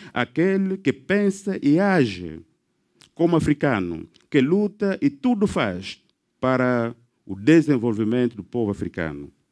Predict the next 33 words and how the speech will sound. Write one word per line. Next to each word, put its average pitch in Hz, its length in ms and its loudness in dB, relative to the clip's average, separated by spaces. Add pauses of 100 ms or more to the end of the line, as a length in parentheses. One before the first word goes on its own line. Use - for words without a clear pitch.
(1040)
Este, 165 280 2
sim, 90 400 -2 (480)
é 120 60 -2
africano. 110 640 -2 (480)
Não 135 140 2
importa 139 480 0
quem 123 160 0
ele 110 220 4
é, 104 200 2 (500)
qual 113 180 2
é 151 120 6
o 127 60 2
tom 147 300 -4
da 95 100 -4
sua 120 160 -4
pele. 104 380 0 (760)
Este 160 380 0
é 147 60 0
o 156 60 4
africano. 143 580 0 (140)
Se - 220 0
de 143 140 2
facto 220 480 0
os 156 100 -2
nossos 208 400 2
africanos 139 680 0
que 143 140 0
roubam 214 500 2
tanto 233 420 0
dinheiro 131 400 2
e 120 40 0
levam 123 340 0
fora 226 420 -2